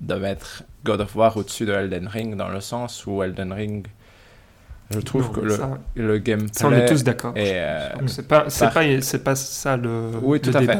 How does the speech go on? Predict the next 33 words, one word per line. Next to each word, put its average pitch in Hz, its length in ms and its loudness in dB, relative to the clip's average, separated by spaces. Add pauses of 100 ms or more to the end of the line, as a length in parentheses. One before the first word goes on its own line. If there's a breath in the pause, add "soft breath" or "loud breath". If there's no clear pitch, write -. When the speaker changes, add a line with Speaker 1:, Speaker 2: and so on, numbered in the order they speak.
(140)
Speaker 2:
ici, 113 100 2
Speaker 1:
exact. 101 80 2
Speaker 2:
David. 101 240 2
Mais 143 200 6
d'accord, 131 360 2
vas-y, 117 200 0
Speaker 1:
Et, 113 40 0
Speaker 2:
David. 113 220 -4 (340)
Speaker 1:
mais 127 300 2
ce - 80 -10
que 131 100 0
je 107 80 -2
voulais 117 160 4
dire, 127 220 2
c'est 117 100 -8
que - 100 -2
du 110 140 0
coup, 135 140 0
dans 123 160 6
cette 113 260 0
liste, 110 260 -2
Elden 95 320 0
Ring 104 220 -4
est 92 40 -4
forcément - 460 -6
au-dessus - 220 -8
de 95 100 -6
God 95 180 -8
of - 120 -12
War. 123 220 2 (140)
Et 120 320 0 (360)
pour 120 160 -2
moi, 139 320 2